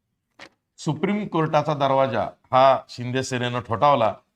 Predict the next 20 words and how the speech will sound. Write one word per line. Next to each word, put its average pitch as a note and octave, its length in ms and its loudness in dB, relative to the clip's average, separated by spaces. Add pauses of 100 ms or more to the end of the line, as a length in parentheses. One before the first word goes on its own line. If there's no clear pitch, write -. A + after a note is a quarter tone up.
(160)
ते B2+ 100 -4
सुप्रीम D3+ 480 -6
कोर्टामध्ये C3 520 0
गेले. G2 260 -4 (920)
आणि B2+ 140 -2
मग D#3 200 -4
तेव्हाचं D#3 360 -2
जे E3+ 180 -2
व्हेकेशन D#3 520 -4
बेंच C#3+ 220 -6
होतं, C#3 200 -6
न्यायमूर्ती C3 460 -2
सूर्यकांत C3 480 -4
आणि C3 100 -4
न्यायमूर्ती A#2+ 460 -6
पारडीवाला, G#2+ 640 0 (460)
त्यांनी D3 280 -2
ती D#3+ 300 -6
जी, F3 400 -4 (500)
अ, B2 300 4